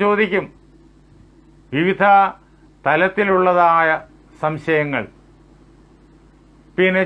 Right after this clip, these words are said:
ചെയ്യേണ്ടതായ കാര്യങ്ങൾ, ഇതെല്ലാം ആ ദേവന്മാർക്കും മഹർഷിമാർക്കും എല്ലാം ഉപദേശിക്കുന്ന ആ തലത്തിൽ, മഹാഗുരുവിൻ്റെ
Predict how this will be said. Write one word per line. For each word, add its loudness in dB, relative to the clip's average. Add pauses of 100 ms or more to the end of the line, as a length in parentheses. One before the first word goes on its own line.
ചെയ്യേണ്ടതായ 2 (140)
കാര്യങ്ങൾ, -2 (1000)
ഇതെല്ലാം 0 (1400)
ആ -10 (120)
ദേവന്മാർക്കും -2 (400)
മഹർഷിമാർക്കും -6 (1300)
എല്ലാം -2 (100)
ഉപദേശിക്കുന്ന -6 (420)
ആ 2 (160)
തലത്തിൽ, -4 (100)
മഹാഗുരുവിൻ്റെ 0